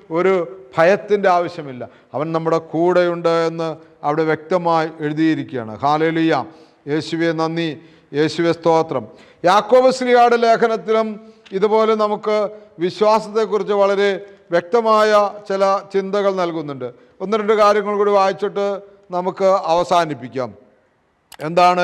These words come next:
യാക്കോബ് ശ്ലീഹായുടെ ലേഖനം ഒന്നാം അധ്യായത്തിൻ്റെ രണ്ടാമത്തെ വാക്യത്തിൽ ഇങ്ങനെയാണ് പറയുന്നത്, "വിവിധ പരീക്ഷകളിലാക്കപ്പെടുമ്പോൾ നിങ്ങൾ സന്തോഷിക്കുവിൻ, എന്തെന്നാൽ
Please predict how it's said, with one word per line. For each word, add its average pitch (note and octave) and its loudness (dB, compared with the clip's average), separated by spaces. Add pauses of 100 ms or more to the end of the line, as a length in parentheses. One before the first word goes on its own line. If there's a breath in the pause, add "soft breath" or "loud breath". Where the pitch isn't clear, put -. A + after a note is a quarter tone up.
(120)
യാക്കോബ് F3 0
ശ്ലീഹായുടെ F#3+ -2
ലേഖനം F3+ 0 (640 soft breath)
ഒന്നാം A3 2
അധ്യായത്തിൻ്റെ F#3 0 (540)
രണ്ടാമത്തെ G3+ 2 (100)
വാക്യത്തിൽ F3 -4 (100)
ഇങ്ങനെയാണ് F3+ -4
പറയുന്നത്, E3 -2 (640 soft breath)
"വിവിധ A3 2 (160)
പരീക്ഷകളിലാക്കപ്പെടുമ്പോൾ G#3+ 2 (720)
നിങ്ങൾ G#3+ 0 (500)
സന്തോഷിക്കുവിൻ, F#3 0 (800)
എന്തെന്നാൽ G3+ 2